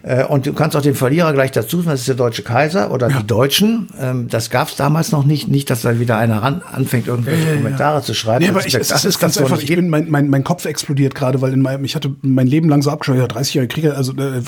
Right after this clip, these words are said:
Speaker 2: Westfälische Frieden hat den Dreißigjährigen Krieg beendet und, äh, Nachkriegsordnung und so weiter. Aber ich habe nie darüber nachgedacht, dass es ja auch tatsächlich Gewinner und Verlierer gegeben hat.
Speaker 1: Ja, es gab zum Beispiel auch die Schweizer Eidgenossenschaft, die wurde da hochoffiziell anerkannt. Das war ein absoluter Gewinn.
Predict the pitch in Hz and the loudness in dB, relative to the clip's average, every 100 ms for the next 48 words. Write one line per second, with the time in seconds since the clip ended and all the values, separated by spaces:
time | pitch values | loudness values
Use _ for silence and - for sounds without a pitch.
0 | 127 131 - 147 131 156 165 - - - | 0 0 2 0 0 0 0 -2 -16 -4
1 | 139 139 143 139 139 127 165 160 147 151 | 0 2 2 0 -2 -2 -6 -4 0 0
2 | 147 131 151 139 131 131 147 - 139 139 | 2 0 0 -2 0 0 0 0 0 0
3 | 156 156 143 135 131 151 147 - - - | 0 2 2 2 0 0 -2 -6 -6 0
4 | 139 - 135 143 147 175 151 135 143 156 | 0 2 0 2 4 4 4 4 2 0
5 | 135 139 127 127 123 151 147 127 - _ | 0 0 0 0 -2 -4 -2 -2 -4 _
6 | _ - - 143 143 117 131 185 165 117 | _ -4 0 2 2 0 0 2 2 0
7 | 120 123 117 113 127 127 127 123 131 123 | -4 -4 -4 -2 0 0 0 0 0 2
8 | 120 127 117 113 123 135 - 120 180 143 | 2 0 -2 -2 0 2 2 0 0 0
9 | 117 107 110 117 - 110 123 120 113 104 | 0 0 -2 -2 -4 -4 -2 -2 -2 -2
10 | 113 156 175 131 127 117 123 113 165 147 | 0 0 0 -4 -6 -2 -2 0 0 0
11 | - 101 95 101 110 110 107 143 - 120 | -2 -4 -6 -4 -4 -4 -2 -4 -4 -4
12 | 107 107 104 165 104 | -4 -2 0 0 -2